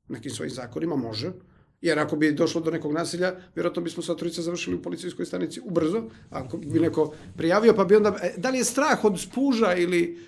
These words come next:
ili novčane kazne nešto što će da me, a, drži pod kontrolom? To je sigurno nešto na, na što primarno, e, vremenski nailazimo, ali je sekundarno u smislu, e, suštinskog značenja. Mora da postoji neki motiv, neka želja za redom, za pravdom,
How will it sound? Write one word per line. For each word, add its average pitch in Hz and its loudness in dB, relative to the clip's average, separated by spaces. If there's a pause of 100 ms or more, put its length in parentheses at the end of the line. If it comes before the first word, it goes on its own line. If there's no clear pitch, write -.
(140)
ili 185 2
novčane 202 2
kazne 160 2
nešto 156 0
što 143 -8
će - -8
da 139 -8
me, 139 -6 (420)
a, 139 -2
drži 147 -2
pod 143 -8
kontrolom? 160 -4
To 247 -4
je 226 -2
sigurno 311 -4
nešto 285 -4
na, 226 -6 (400)
na 226 -2
što 220 -8
primarno, 220 4 (160)
e, - -8 (140)
vremenski 180 2
nailazimo, 160 -4 (340)
ali 156 -6
je 160 -2
sekundarno 226 -4
u - -6
smislu, 110 -6 (320)
e, 202 -10 (200)
suštinskog 185 -4
značenja. 208 -4
Mora 190 -2
da 214 -10
postoji 226 -8
neki 196 -6
motiv, 196 -6
neka 180 -10
želja 208 -6
za 156 -12
redom, 180 -6
za 156 -12
pravdom, 202 -6